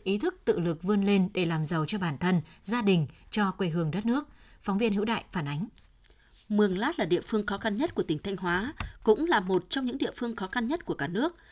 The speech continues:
Speaker 2: Có nhiều nguyên nhân, nhưng sâu xa nhất đó là tư tưởng của người dân còn nặng về trông chờ, ỷ lại sự hỗ trợ của nhà nước. Tuy nhiên,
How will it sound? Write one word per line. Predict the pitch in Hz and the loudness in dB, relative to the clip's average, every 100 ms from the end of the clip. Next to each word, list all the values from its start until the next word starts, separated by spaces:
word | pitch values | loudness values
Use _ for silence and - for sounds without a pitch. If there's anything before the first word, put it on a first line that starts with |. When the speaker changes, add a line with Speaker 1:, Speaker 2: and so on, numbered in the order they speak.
| - - | -20 -8
Speaker 2:
Có | - | -2
nhiều | 240 277 | 0 0
nguyên | 170 208 190 | 0 -2 0
nhân, | 202 196 - - - | -2 -2 -8 -20 -2
nhưng | 185 196 190 | 2 2 2
sâu | 208 | -2
xa | 185 190 | -2 -4
nhất | 185 339 - - - | -2 -2 -4 -20 -6
đó | 208 | -4
là | 302 330 | -2 -4
tư | - 311 311 | -2 -4 0
tưởng | 220 160 | -2 -2
của | 165 | -4
người | 165 | -4
dân | - 262 | -4 -8
còn | 254 196 160 170 | -4 -4 -4 -2
nặng | 170 - 156 | -4 -4 -4
về | 175 156 - | -2 -2 -2
trông | 254 247 | -4 -2
chờ, | 208 175 - | -2 -2 -2
ỷ | 160 | -2
lại | 156 151 - | -2 -4 -4
sự | - | -6
hỗ | 170 277 | -6 -4
trợ | - | -4
của | - 143 | -4 -6
nhà | 139 | -4
nước. | 165 277 - _ _ _ _ _ | -2 -2 -4 _ _ _ _ _
Tuy | 214 | -2
nhiên, | 190 196 190 | 2 2 2